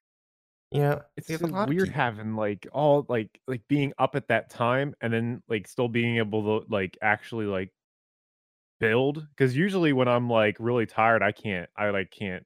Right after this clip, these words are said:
Speaker 2: concentrate on building or anything like that. But it's so weird being up at that time, being able to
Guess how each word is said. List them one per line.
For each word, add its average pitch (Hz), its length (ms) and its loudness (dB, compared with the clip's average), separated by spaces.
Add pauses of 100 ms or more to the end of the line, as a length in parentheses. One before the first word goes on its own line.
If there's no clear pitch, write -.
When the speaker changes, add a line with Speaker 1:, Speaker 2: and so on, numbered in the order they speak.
(120)
Speaker 2:
concentrate 92 680 -10
on 87 120 -14
building 95 420 -6
or 104 80 -6
anything 113 340 -6
like 117 200 -6
that. 131 300 -6 (1400)
But 151 120 6
it's - 160 0
so 160 160 4
weird 131 240 2
being 113 200 0
up 104 140 -4
at 98 160 -8
that 92 220 -6
time, 98 300 -6
being 85 240 -10
able 87 220 -12
to 95 180 -12